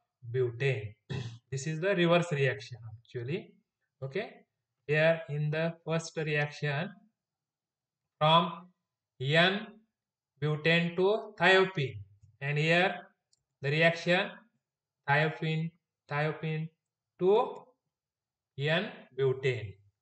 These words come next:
Okay, you have to write this type of reaction for the reduction reaction. The next reaction is oxidation reaction. <clears throat> Here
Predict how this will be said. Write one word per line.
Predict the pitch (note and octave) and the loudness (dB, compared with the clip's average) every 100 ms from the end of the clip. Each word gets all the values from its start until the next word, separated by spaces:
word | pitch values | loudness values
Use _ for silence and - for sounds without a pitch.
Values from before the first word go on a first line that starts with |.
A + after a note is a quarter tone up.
| - | -16
Okay, | C3+ G3 - - _ _ _ _ _ | -6 -4 -6 -12 _ _ _ _ _
you | C3 | -8
have | C3+ | -6
to | C#3+ | -4
write | D3 C3+ | -4 -2
this | C#3+ - | -6 -6
type | C#3 C3+ D3+ | -4 -2 2
of | F#3+ A3 - - _ | 2 0 -6 -18 _
reaction | B2+ D3+ D#3+ - C3+ A2+ - _ _ _ _ - | 0 4 4 2 -8 -8 -12 _ _ _ _ -2
for | C3+ C3+ | 0 2
the | F3+ E3+ | 2 4
reduction | D#3 - - E3 C#3 | 4 2 0 0 0
reaction. | C3 A#2+ - A#2+ - _ _ _ _ - | -2 -4 -10 -18 -20 _ _ _ _ -4
The | C#3+ | 2
next | F3 F3 E3 | 2 2 2
reaction | E3 E3+ E3+ E3+ F3 | 6 6 4 2 4
is | F#3+ G#3+ - _ _ _ - | 2 0 -6 _ _ _ -2
oxidation | D3 - - F3+ F3 E3+ F#3 G#3 - - _ B2 | -2 0 2 4 6 4 4 4 2 -8 _ -2
reaction. | C3 B2+ - - C3 G#2 - _ - | 0 0 -2 -4 -6 -6 -14 _ -12
<clears throat> | - - _ _ _ _ _ _ _ | -12 -14 _ _ _ _ _ _ _
Here | E3 F3+ E3 F3 - | 4 8 8 8 0